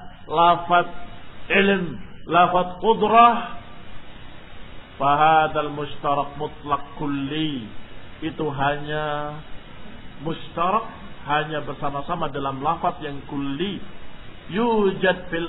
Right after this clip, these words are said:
adhan, la fil a'yan, itu hanya ada di kepala kita bahwa lafaz itu, lafaz itu sama lafaznya.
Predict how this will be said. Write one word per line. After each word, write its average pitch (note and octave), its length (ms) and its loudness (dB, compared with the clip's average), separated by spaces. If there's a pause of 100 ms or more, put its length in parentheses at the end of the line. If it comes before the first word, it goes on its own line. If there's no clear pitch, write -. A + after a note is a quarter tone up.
adhan, C#3+ 720 0 (480)
la F3+ 240 8
fil F3+ 160 0
a'yan, B2+ 880 -2
itu A#2 240 -4
hanya C3 320 -4
ada C3 720 -2
di C#3 80 -2
kepala B2 400 -2
kita B2 240 -6
bahwa A2+ 320 -4
lafaz A2+ 160 -4
itu, C#3+ 160 -6
lafaz A#2 320 -6
itu C3+ 160 -8
sama C#3 160 -2
lafaznya. A2+ 480 -6